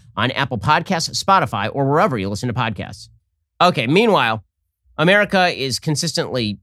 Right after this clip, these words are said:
spending time on idiotic racial issues that really are stupid. So the latest comes courtesy of Arizona State University.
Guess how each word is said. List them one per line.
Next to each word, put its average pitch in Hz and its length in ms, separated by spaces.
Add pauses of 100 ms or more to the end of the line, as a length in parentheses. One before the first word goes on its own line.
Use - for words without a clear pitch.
(120)
spending 147 460
time 123 320
on 92 240 (200)
idiotic 139 400 (520)
racial 123 560 (120)
issues 104 440
that 87 180
really 107 380 (100)
are 90 80
stupid. - 480 (440)
So 123 160
the 127 60
latest 170 520 (260)
comes 160 180
courtesy 160 460
of 110 220 (100)
Arizona 170 400
State 143 420
University. 110 540